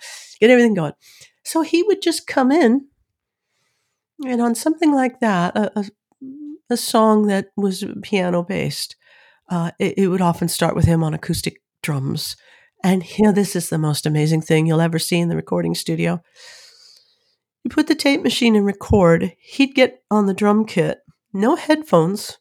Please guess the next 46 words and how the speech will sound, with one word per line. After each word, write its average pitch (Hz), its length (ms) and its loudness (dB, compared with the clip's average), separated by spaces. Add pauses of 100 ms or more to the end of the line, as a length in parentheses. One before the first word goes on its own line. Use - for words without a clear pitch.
(100)
'cause 185 140 -6
he's 202 160 -2
not - 180 2
playing 226 300 2
to - 180 -4
anything, 196 480 2 (120)
no 208 120 0
click - 340 -4
or - 100 -2
anything, 170 460 0
no 208 120 0
headphones. 202 460 -2
He's 180 140 -4
just 202 260 -4
on 214 200 2
the 185 60 -2
drum 185 280 0
kit, 170 280 0 (480)
playing 254 520 2
the 254 80 0
track 180 420 -4
from 190 220 -6
top - 400 -6
to - 100 -10
bottom, 165 540 -2 (500)
keeping 180 280 -4
track 196 260 -6
of 185 160 -6
bars, 160 420 2
of 175 140 -8
course, 170 340 0
putting 170 300 -4
in 175 120 0
all 185 120 -2
the 220 100 -2
breaks 190 460 2
and 185 100 -2
all 185 120 -2
the 247 100 -2
fills, 190 540 0 (1160)
with 277 300 2
the 262 100 2
music 226 400 4
in 196 100 2
his 180 240 2
head, 170 520 0